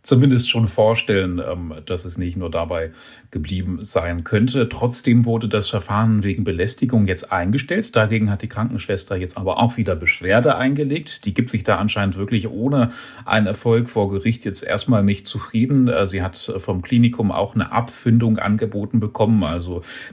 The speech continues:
die haben wirklich das, ähm, versucht, so, naja, jetzt nicht unterm Tisch, äh, zu halten, aber die wollten jetzt nicht die ganz große Presse, ähm, mit dieser Geschichte bekommen. Ähm, aber auch diese Abfindung hat sie jetzt ausgeschlagen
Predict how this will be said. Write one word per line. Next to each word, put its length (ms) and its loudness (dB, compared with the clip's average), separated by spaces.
die 80 2
haben 100 6
wirklich 220 0
das, 420 0
ähm, 500 -2
versucht, 680 -2
so, 640 -4
naja, 280 -8
jetzt 200 -6
nicht 120 -4
unterm 280 -2
Tisch, 360 0
äh, 200 -6
zu 180 4
halten, 300 4
aber 240 0
die 100 -8
wollten 240 -2
jetzt 140 -2
nicht 160 -2
die 60 -2
ganz 200 -2
große 360 -4
Presse, 420 0
ähm, 220 0
mit 160 -4
dieser 240 0
Geschichte 460 -4
bekommen. 680 2
Ähm, 220 -2
aber 300 -4
auch 260 -2
diese 420 0
Abfindung 580 2
hat 140 -2
sie 180 -2
jetzt 260 -4
ausgeschlagen 840 0